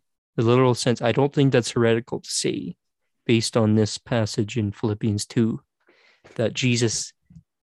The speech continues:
gave up. He didn't give up his di-, divinity. That would be heretical. <laughs> He didn't receive his divinity back. I mean, that's what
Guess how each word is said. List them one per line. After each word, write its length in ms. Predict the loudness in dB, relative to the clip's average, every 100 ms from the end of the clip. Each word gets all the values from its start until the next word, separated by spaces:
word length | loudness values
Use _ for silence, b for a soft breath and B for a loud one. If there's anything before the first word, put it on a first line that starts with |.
| _ _ _ -6
gave 300 | 2 2 4
up. 220 | 0 -2 _
He 160 | 0
didn't 200 | 6 6
give 160 | 6 6
up 140 | 4
his 160 | 4 2
di-, 160 | 2 -4 _ _ 0
divinity. 580 | 4 6 6 4 0 -6 _ _ _ _ _ _ _
That 100 | 2
would 160 | 4 4
be 140 | 4
heretical. 560 | 4 6 4 2 -4 -10
<laughs> 40 | -2 -2 -2 -4 0 0 -2 B B B B
He 120 | B 6
didn't 160 | 8
receive 460 | 6 4 2 2 2 -6
his 260 | 2 2 4
divinity 460 | 2 4 4 4
back. 480 | 4 2 0 -8 -16 _ _ _ _ -4
I 80 | 2
mean, 160 | 6
that's 240 | 6 4 2
what 140 | 0